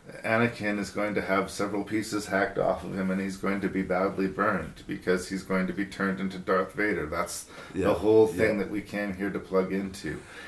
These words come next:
Speaker 1: And it would be a much more emotionally impactful thing if we felt for Anakin, like we said. But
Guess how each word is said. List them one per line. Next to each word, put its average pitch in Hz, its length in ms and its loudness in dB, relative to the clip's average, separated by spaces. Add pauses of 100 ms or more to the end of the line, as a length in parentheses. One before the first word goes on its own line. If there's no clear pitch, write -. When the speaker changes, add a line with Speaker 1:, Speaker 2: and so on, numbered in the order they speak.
(140)
Speaker 1:
And 107 180 2
it 104 140 0
would 104 240 2
be 107 320 2
a 101 100 -2
much 110 380 2
more 104 240 4
emotionally 104 720 2
impactful 98 680 0
thing 101 220 2
if 92 240 -2
we 101 140 2
felt 101 400 4
for 92 200 0
Anakin, 95 560 0
like 76 220 -6
we 80 100 -6
said. 78 360 -6
But 87 200 -4